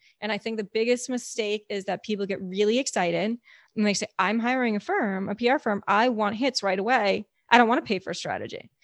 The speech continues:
So what happens when you don't pay for a strategy is that you actually bomb the success of your campaign because you don't wanna pay for strategy, because you couldn't just wait for those two months. You couldn't just do it right.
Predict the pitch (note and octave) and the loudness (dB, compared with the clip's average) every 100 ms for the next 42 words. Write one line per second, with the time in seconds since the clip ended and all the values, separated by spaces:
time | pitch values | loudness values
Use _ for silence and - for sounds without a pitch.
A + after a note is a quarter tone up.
0 | - - C#4 D4+ D#4+ E4 F#4+ D#4+ C4+ B3 | -18 2 6 8 8 6 4 4 6 6
1 | A#3+ B3 A#3+ A3+ - G3+ F#3+ A3+ C4+ D4 | 4 2 2 0 -2 0 0 0 -2 -4
2 | D4 _ _ A3+ G#3+ G3+ G#3 G#3 G3+ G#3 | -6 _ _ 0 2 2 0 0 2 2
3 | - G#3 F3+ F3+ E3+ F3 F3 - F#3 F#3 | 0 -4 -4 -6 -4 -6 -10 -12 -12 -10
4 | - D#3+ E3+ E3 - - - - - G#3+ | -8 -6 -8 -10 -12 -12 -14 -12 -14 -16
5 | - _ _ _ _ _ _ _ - A3+ | -20 _ _ _ _ _ _ _ -6 -4
6 | G#3+ G3 G3 F3+ E3+ F3 - - A2 G#2+ | -2 -2 -2 -4 -6 -8 -10 -10 -8 -8
7 | - A#2 F#3+ F3+ G#3+ B3 B3 A3 G3+ G#3 | -10 -10 -8 -8 -6 -4 -4 -4 -2 -2
8 | E3+ - G3+ F3+ F#3 F3+ G#3+ F#3+ E3 F#3+ | -4 -8 -10 -8 -8 -8 -8 -8 -8 -10
9 | - A3+ A#3+ A3+ F3+ - G#3 G#3+ G3 F3 | -10 -4 -2 -2 -6 -8 -4 -4 -4 -10
10 | E3 - | -8 -8